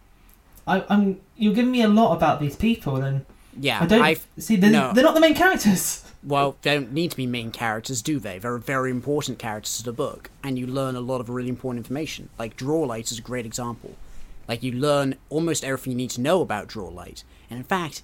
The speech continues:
Speaker 2: you don't even learn everything that's really important, because Susanna Clarke was like, "I have to save some of this for later."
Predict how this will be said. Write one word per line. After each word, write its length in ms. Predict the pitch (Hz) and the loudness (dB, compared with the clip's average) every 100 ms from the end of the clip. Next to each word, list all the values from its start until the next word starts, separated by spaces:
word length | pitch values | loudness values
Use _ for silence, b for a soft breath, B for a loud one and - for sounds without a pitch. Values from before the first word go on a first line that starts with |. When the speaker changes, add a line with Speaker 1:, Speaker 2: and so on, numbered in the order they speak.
| - | -14
Speaker 2:
you 80 | 117 | -2
don't 200 | 190 202 | 2 2
even 180 | 120 | 0
learn 220 | 117 120 120 | -6 -8 -6
everything 360 | 160 147 139 123 | -6 -6 -6 -8
that's 160 | 113 | -8
really 340 | 104 117 214 135 | -8 -2 -2 -2
important, 520 | 107 98 92 147 - | -8 -12 -10 -12 -10
because 200 | 143 151 | -6 -4
Susanna 320 | 151 151 147 | -4 -2 -4
Clarke 220 | 139 143 | -4 -6
was 120 | 147 143 | -6 -4
like, 160 | 139 - | -6 -6
"I 80 | 139 | -8
have 120 | 143 | -6
to 60 | 139 | -4
save 280 | - 151 139 | -2 -2 -2
some 160 | 147 | -2
of 60 | 143 | -2
this 140 | 135 | -4
for 100 | - 156 | -6 -4
later." 360 | 180 - - | -4 -6 -14